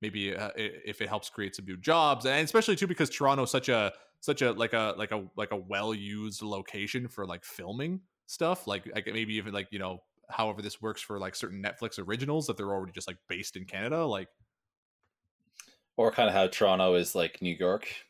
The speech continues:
Speaker 2: by proxy, just 'cause so many, uh, so many s-, films or, or T V shows will use Toronto as New York.
Speaker 1: Yeah, exactly, right, like, yeah, ex-, ex-, th-, th-, that's, that's what I, that's what I meant, like, it was, uh,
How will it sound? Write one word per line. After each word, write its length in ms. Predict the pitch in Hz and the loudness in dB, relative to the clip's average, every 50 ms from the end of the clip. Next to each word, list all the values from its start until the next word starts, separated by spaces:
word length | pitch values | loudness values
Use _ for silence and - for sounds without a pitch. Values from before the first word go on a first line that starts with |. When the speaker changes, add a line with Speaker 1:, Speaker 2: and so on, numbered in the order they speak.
| _ _ _ _ _ _ - | _ _ _ _ _ _ -4
Speaker 2:
by 120 | 98 90 - | -4 -4 -2
proxy, 500 | - - 92 92 - - - 120 117 110 | 2 2 2 2 2 -4 -8 -8 -10 -10
just 140 | - - | -12 -14
'cause 80 | - - | -12 -10
so 140 | - - 90 | -8 -6 -6
many, 240 | 85 82 80 78 76 | -6 -4 -4 -2 0
uh, 280 | 76 76 76 71 76 | 0 0 0 -2 -4
so 140 | - - 90 | -6 -8 -8
many 80 | 87 85 | -8 -6
s-, 300 | - - - _ _ - _ _ _ - | -8 -8 -10 _ _ -20 _ _ _ -2
films 340 | - 110 90 87 90 87 - | 2 2 2 2 0 -2 -4
or, 120 | 87 85 - | -6 -2 -2
or 100 | 90 87 | -2 -2
T 180 | - - 92 82 | -2 -2 -2 -2
V 100 | 85 90 | -2 -2
shows 260 | - - 95 90 85 | -2 0 -2 -2 -2
will 100 | 82 82 76 | -4 -8 -6
use 460 | 80 82 82 82 82 80 - - - | -6 -4 -4 -4 -4 -6 -6 -8 -8
Toronto 400 | - - - 80 78 78 80 71 | -6 -2 0 2 2 2 0 -2
as 280 | 71 76 76 - - | -2 -4 -4 -6 -8
New 60 | 85 82 | -10 -8
York. 280 | 85 90 98 - _ _ _ _ _ _ - - _ _ _ _ _ _ _ _ _ _ _ _ _ _ - - - - | -6 -6 -6 -8 _ _ _ _ _ _ -20 -20 _ _ _ _ _ _ _ _ _ _ _ _ _ _ -20 -20 -10 2
Speaker 1:
Yeah, 240 | 180 185 151 107 107 | 4 6 6 6 6
exactly, 540 | 117 113 117 123 110 104 104 - - 101 95 | 4 2 2 0 2 0 0 -2 -4 -6 -6
right, 260 | 95 95 98 101 92 | -4 -4 -4 -6 -6
like, 200 | 92 92 95 - 151 | -8 -10 -10 -4 -2
yeah, 180 | 147 113 98 | 0 2 2
ex-, 180 | 110 131 139 156 | 2 0 -2 -6
ex-, 120 | 147 131 139 | -8 -4 -2
th-, 140 | 165 156 | -2 0
th-, 240 | 147 160 160 170 170 | 0 2 2 2 2
that's, 180 | 170 165 - - | 2 0 2 2
that's 260 | 165 156 160 131 - | 0 0 0 0 0
what 80 | 139 123 | 2 2
I, 120 | 113 113 | 2 2
that's 160 | 120 127 - | 0 -2 -4
what 100 | 131 110 | -4 -6
I 60 | 98 | -6
meant, 280 | 95 95 101 98 - - | -6 -6 -8 -8 -8 -8
like, 160 | 92 95 - | -10 -10 -10
it 80 | 92 82 | -12 -12
was, 240 | 80 92 92 - 92 | -12 -14 -14 -12 -12
uh, 240 | 85 85 87 104 | -12 -12 -12 -16